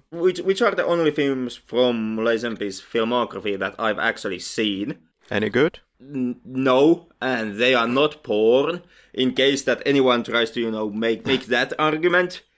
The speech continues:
Speaker 1: they, they are erotic art films.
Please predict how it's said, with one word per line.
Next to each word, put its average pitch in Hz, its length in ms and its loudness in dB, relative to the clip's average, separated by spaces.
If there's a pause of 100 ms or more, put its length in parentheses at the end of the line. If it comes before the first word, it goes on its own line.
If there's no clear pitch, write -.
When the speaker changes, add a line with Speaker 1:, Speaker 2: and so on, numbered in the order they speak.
(180)
Speaker 1:
they, 131 160 2
they 143 200 2
are 139 300 4 (560)
erotic 202 760 2 (240)
art 135 380 0
films. 107 800 -2